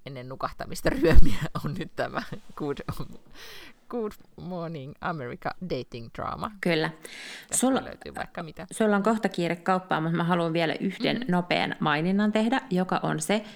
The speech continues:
Speaker 2: että joka vuosi Oxford Dictionary va-, ää, valitsee tällaisen vuoden sanan.
Speaker 1: Hyvä, että otit sen esille, koska mä en edes ymmärtänyt, mikä se sana tänä vuonna
Speaker 2: Joo,
Speaker 1: oli.
Speaker 2: ja se on aikaisempina vuosina ollut siis esimerkiksi selfie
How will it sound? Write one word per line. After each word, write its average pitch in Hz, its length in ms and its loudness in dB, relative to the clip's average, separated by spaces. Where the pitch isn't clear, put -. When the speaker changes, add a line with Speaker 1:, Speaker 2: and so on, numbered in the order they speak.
Speaker 2:
että 160 220 -4
joka 196 320 0
vuosi 170 480 0
Oxford 165 580 -2
Dictionary 160 540 -4
va-, - 180 -8
ää, 160 260 0
valitsee 156 400 -2
tällaisen 160 540 -4
vuoden 170 320 2
sanan. 185 460 0
Speaker 1:
Hyvä, 247 220 -4
että 151 160 -6
otit 160 180 -8
sen 165 140 -10
esille, 147 240 -8
koska - 240 -12
mä 226 60 -6
en 220 60 -6
edes 170 220 -10
ymmärtänyt, 151 540 -10
mikä 123 200 -16
se 131 120 -14
sana 123 240 -12
tänä - 280 -14
vuonna - 220 -16
Speaker 2:
Joo, 160 180 0
Speaker 1:
oli. - 80 -14
Speaker 2:
ja 175 60 -4
se 175 80 0
on 151 80 0
aikaisempina 170 580 2
vuosina 165 360 0
ollut 165 320 -2
siis 156 180 -4
esimerkiksi 151 720 -8
selfie 143 800 0